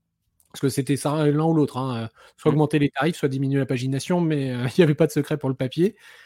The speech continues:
Speaker 1: Euh, le coût du transport qui a également, lui, augmenté.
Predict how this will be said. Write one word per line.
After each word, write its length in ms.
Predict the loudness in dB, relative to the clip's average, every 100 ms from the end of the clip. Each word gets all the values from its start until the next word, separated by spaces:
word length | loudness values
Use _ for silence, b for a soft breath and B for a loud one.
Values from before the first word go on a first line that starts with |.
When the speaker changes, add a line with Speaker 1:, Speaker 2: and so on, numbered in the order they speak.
| b b b _ -6
Speaker 1:
Euh, 560 | -2 -2 -2 -2 -2
le 160 | 6 6
coût 160 | 8 4
du 120 | 4
transport 480 | 0 -4 0 -2 -2
qui 160 | -2
a 40 | -2
également, 400 | 0 0 2 0
lui, 140 | 0
augmenté. 320 | -2 -4 -6